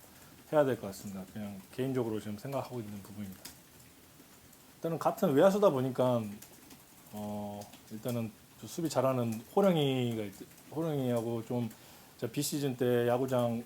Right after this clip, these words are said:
챔피언스 필드 나가면서 훈련을 많이 했었는데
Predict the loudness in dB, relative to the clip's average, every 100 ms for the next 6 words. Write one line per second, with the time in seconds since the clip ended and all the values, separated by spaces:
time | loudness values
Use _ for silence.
0 | -8 -8 -2 -2 -2 -6 -2 0 2 0
1 | 0 -2 -4 0 0 2 0 0 -2 -4
2 | -2 -4